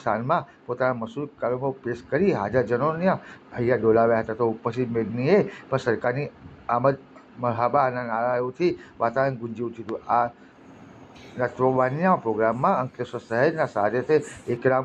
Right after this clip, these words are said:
મોહીન બાવા, મુનવ્વર બાવા, આરિફ બાવા, અનીસ બાવા, વસર બાવા,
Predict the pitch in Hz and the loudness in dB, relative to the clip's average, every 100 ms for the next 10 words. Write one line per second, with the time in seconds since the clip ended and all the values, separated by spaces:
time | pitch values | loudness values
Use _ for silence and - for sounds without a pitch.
0 | 117 123 127 123 117 139 127 - - - | -2 -4 -2 2 4 4 0 -6 -20 -20
1 | - - - - 127 131 135 139 131 104 | -20 -20 -20 -18 -8 -2 2 4 4 2
2 | 117 135 - - - - 113 123 104 110 | 2 2 -2 -18 -14 -2 0 0 0 2
3 | 120 123 - 120 127 101 104 131 - 87 | 4 2 -2 -10 -8 -2 0 0 -2 -6
4 | 92 107 127 117 113 127 | -6 -2 -2 2 2 0